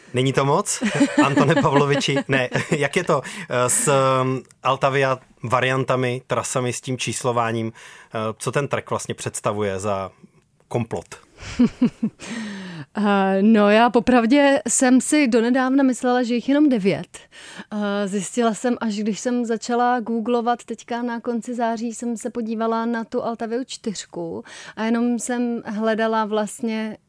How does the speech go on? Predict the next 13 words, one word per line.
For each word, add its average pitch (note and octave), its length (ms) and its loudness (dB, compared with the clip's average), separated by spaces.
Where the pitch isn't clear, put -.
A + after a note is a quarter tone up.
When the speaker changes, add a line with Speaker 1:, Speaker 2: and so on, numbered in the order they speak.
Speaker 2:
jakýkoliv, G#3+ 960 -2
jakoukoliv A3 460 -2
část G#3+ 380 -4
Alp, G3 220 -2
kde G#3+ 100 0
bude F#3+ 180 -4
hezky. E3+ 520 -10
Eh, G#3 40 0
protože G3 480 -4
bylo F#3+ 260 -2
fakt - 460 -8
hnusně, G3 560 -4
mělo, F#3+ 500 -6